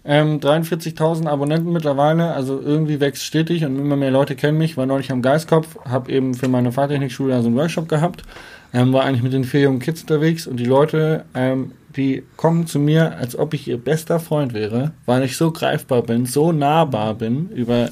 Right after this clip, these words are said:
in, übers Internet, äh, kommen zu mir und fragen mich nach Kaufentscheidungen,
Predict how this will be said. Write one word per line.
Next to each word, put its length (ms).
in, 160
übers 300
Internet, 520
äh, 240
kommen 240
zu 120
mir 260
und 180
fragen 340
mich 140
nach 240
Kaufentscheidungen, 1120